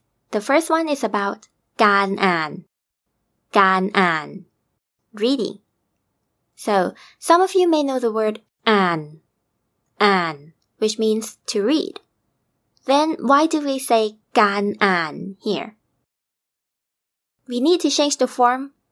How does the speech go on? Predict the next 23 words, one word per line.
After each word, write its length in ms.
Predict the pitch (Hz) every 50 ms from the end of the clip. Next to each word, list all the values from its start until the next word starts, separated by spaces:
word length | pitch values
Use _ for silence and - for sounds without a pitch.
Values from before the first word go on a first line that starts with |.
| _ _ _ - 208
of 60 | 208 196 - - - _ _ -
อ่ 40 | 208 196 190
า 20 | 175 165
น 20 | 156 151 156 165 _ _ _ - 214
into 260 | 220 220 214 220 190 185 180 - _ _ _ - 226
ก 20 | 208 214
า 20 | 208
ร 20 | 202 202 202 196
อ่ 20 | 190 180 165
า 20 | 160
น 20 | 156 165 185 - _ _ _ _ _ - 196
because 440 | 208 208 208 - 220 202 190 190 185 - - - - -
it 80 | 202 208 - -
just 180 | 240 294 - - -
has 120 | 202 185 190 -
to 60 | - 196 180
be 80 | 180 170 -
so 100 | - 175 - 101 -
when 120 | 190 190 185 190
it 80 | 190 - -
follows 360 | - 208 220 254 277 302 320 311 -
the 80 | 254 240 220
word 200 | 202 185 185